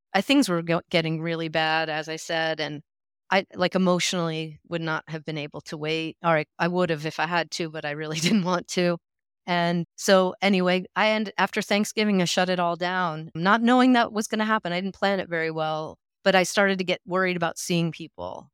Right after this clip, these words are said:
because I just didn't, I couldn't be sick. And, you know, that was sort of like the Omicron was coming out and everybody was getting sick right around,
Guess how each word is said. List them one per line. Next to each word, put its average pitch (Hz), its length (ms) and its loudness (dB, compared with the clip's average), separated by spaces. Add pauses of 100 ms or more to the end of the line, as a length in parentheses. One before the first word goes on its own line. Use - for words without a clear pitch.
(140)
because 170 500 -6
I 170 80 -8
just 165 220 -10
didn't, 165 200 -10 (200)
I 175 60 -4
couldn't 247 280 6
be 190 100 -2
sick. - 460 -2 (140)
And, 170 520 0
you 190 120 2
know, 180 100 4
that 175 160 4
was 180 120 -2
sort 190 200 2
of 170 100 -2
like 165 160 -2
the 160 240 -2 (240)
Omicron 175 640 0
was 165 140 -4 (120)
coming 175 300 0
out 175 280 2
and 156 120 -4
everybody 170 320 -4
was 170 120 -6
getting 175 220 -6
sick 170 320 -6
right 165 200 -4
around, 165 400 -6